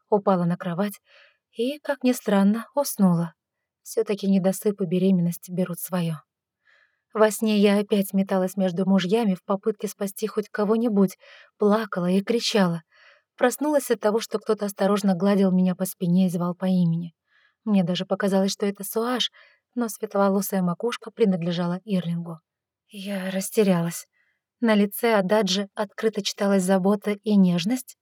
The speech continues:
"Ты кричала и плакала", тихо и мягко сказал он, а потом, будто опомнившись: "Вставай, скоро начнет вечереть.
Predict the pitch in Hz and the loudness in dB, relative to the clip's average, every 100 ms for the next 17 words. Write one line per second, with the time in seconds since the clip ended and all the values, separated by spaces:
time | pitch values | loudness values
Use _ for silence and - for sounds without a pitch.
0 | _ _ _ _ - 170 - 185 165 - | _ _ _ _ -14 -12 -10 -8 -6 0
1 | 196 185 180 175 175 180 - 185 196 202 | 2 2 2 -2 -4 -8 -4 0 0 0
2 | 180 165 151 _ _ _ _ _ - 226 | -6 -12 -16 _ _ _ _ _ -6 -4
3 | - 214 208 202 - 202 - 208 247 247 | 0 2 2 0 -4 -8 -4 0 2 2
4 | 165 165 208 202 226 - 208 208 202 196 | 2 0 -2 -2 -4 -2 -2 -2 0 0
5 | 196 214 196 196 202 - _ _ _ _ | 2 4 6 4 -4 -8 _ _ _ _
6 | - 208 202 202 170 - - - 208 190 | 0 6 8 8 4 -4 -16 2 4 6
7 | 190 - 196 185 180 202 170 160 | 6 4 2 2 2 4 4 0